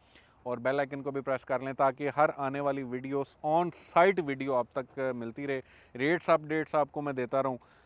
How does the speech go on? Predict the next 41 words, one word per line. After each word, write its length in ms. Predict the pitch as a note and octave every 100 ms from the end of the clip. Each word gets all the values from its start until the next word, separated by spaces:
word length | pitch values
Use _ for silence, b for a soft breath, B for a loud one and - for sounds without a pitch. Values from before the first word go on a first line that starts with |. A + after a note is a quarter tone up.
| _ -
तो 340 | B2 B2 B2 C3+
पाँच 220 | D#3 D#3+
मरले 300 | F#3 F3+ F3
सी 180 | - E3
ब्लॉक 260 | E3+ F3
का 60 | E3+
अगर 120 | E3+
मैं 120 | E3+
बताता 280 | D#3+ D3 D3
चलूँ 280 | D#3 D#3 D#3+
तो 140 | D#3+ E3
इस 180 | D3 -
टाइम 160 | D3+
तकरीबन 420 | C#3+ C#3 C#3 D3
चालीस 360 | C#3+ C#3+ C#3+ C#3
लाख 240 | C#3 B2
रुपए 240 | C#3+ C3 B2+
का 120 | C#3
नॉर्मल 380 | C3 A#2 A#2 C3
प्लॉट 340 | B2+ G#2 F2+
है, 80 | F#2+ _ b b b b -
ठीक 160 | C#3
है। 80 | D#3+
अगर 160 | C#3 C3+
अच्छे 200 | B2+ D#3+
प्लॉट 260 | D#3 D3
की 80 | D3
तरफ 140 | D#3 C#3
जाएंगे 300 | C#3 C#3+ D3+
तो 80 |
पचास 360 | D3 - C3 -
लाख 200 | B2+ A#2+
रुपए 220 | B2+ B2
का 100 | B2
भी 120 | B2
प्लॉट 300 | D3 C3+ A2+
वहाँ 140 | A#2+ A#2
पर 140 | C3+
अवेलेबल 520 | C3 A#2+ A2+ A2+ A2+
है। 60 | G2+ b b b b _ -
तो, 760 | C#3+ D3 D3+ D#3 D#3+ D#3+ D#3+